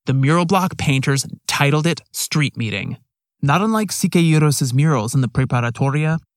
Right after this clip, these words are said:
Street Meeting riled up viewers unfriendly to Marx and his disciples.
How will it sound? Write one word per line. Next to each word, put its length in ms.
Street 360
Meeting 360
riled 360
up 140
viewers 560
unfriendly 560
to 140
Marx 480
and 160
his 200
disciples. 840